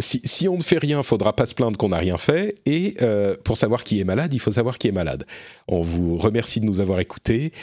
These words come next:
et on vous donne rendez-vous dans une semaine, euh, pour un nouvel épisode <laughs> du Rendez-vous Tech, plein de vérités, euh, absolument indispensables. Quand même, avant de se quitter, je demande à Cédric de nous dire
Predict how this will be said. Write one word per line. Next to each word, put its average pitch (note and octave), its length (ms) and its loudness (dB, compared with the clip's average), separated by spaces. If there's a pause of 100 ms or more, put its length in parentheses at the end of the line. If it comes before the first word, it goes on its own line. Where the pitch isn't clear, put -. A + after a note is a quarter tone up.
(140)
et F#2 300 0
on G#2 100 2
vous G2+ 320 0
donne B2 220 2
rendez-vous G#2+ 420 -2
dans F#2+ 160 2
une C#3 240 -2
semaine, A2 600 0
euh, G2+ 160 2
pour G2 240 0
un - 20 2
nouvel C3 300 2
épisode B2 440 0
<laughs> - 40 -6
du - 120 4
Rendez-vous C3+ 400 0
Tech, B2 220 2 (100)
plein C#3+ 240 2
de A#2+ 120 0
vérités, C#3 720 -2 (340)
euh, A2 160 4
absolument B2 500 0
indispensables. A#2 600 0
Quand B2 180 2
même, A2 300 0 (200)
avant G#2 240 2
de G2+ 60 -2
se G#2 120 0
quitter, B2 420 0
je G2+ 120 0
demande F#2 360 0
à E2 60 -2
Cédric G2+ 440 -2
de F#2+ 120 0
nous F#2 120 0
dire F#2+ 340 0